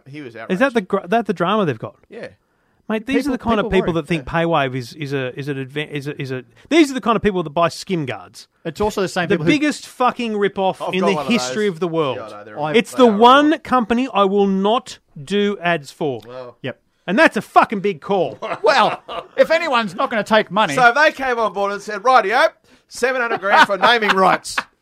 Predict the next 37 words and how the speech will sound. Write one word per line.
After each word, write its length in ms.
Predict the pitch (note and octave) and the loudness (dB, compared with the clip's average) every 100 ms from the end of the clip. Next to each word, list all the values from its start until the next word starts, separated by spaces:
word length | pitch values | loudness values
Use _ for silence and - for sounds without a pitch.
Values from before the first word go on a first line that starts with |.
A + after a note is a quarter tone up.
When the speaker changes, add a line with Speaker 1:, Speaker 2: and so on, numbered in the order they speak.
| - | -18
Speaker 1:
<laughs> 360 | _ _ - - | _ _ -16 -12
Skim 360 | - - G#4+ F#4+ | -2 4 4 8
guard! 440 | F#4+ F4 E4 D4+ | 8 8 8 12
<laughs> 1000 | G4 C4 E4+ - F#4 - - F4+ D#4+ - - D4+ - | 12 12 10 12 10 10 10 10 8 8 4 4 4
<laughs> 100 | - | 4
Let's 300 | B3+ - D#4 A3 | 2 4 2 4
rename 400 | F4 F4 D#4+ D4+ | 4 6 6 4
the 60 | |
website. 380 | C4+ C4+ F#3+ G#3 | 2 2 0 0
Speaker 2:
Yeah. 460 | A3 E3 - F3+ E3+ | 0 0 -6 -14 0
If 120 | G3 | 4
Speaker 1:
E 20 | B3+ | 4
F 120 | G#3+ | 2
T 120 | A3+ | 0
M 100 | A3+ G3 | -4 6
skimcard 640 | D#4 - E4 C#4 G#3 F3+ | 6 6 2 2 2 0
dot 120 | E3 | -2
com. 200 | E3+ C#3+ | -6 -4
Speaker 2:
<laughs> 40 | D#3 | 6
i-, 20 | |
if 380 | G3+ G3+ A3 - | 6 8 6 4
you 240 | A#3 C4 | 0 0
don't 320 | F3 A3+ B3+ | 4 6 6
wanna 180 | G#3 A#3 | 4 2
be 160 | F#3+ E3+ | 2 -2
skimmed, 680 | - - D4+ C4+ D4 D4 - B3+ B3+ | -4 -2 0 2 2 2 2 0 2
Speaker 1:
<laughs> 260 | C4 - G3 | -2 -2 4
Speaker 2:
don't 240 | G#3 A3 | 4 4
fucking 400 | - A#3 - G#3 | 4 4 4 2
worry, 280 | A3+ C4+ G#3+ | 4 6 4
because 260 | F#3 G#3 F#3+ | 2 -2 -4
you've 120 | F#3 | 0
normally 260 | B3 A#3 G#3+ | 0 2 2
got 140 | G3 | 2
more 180 | G3 G#3 | 2 2
than 200 | F#3+ F3 | 0 -2
one 380 | F#3+ F3+ E3+ | 0 0 -2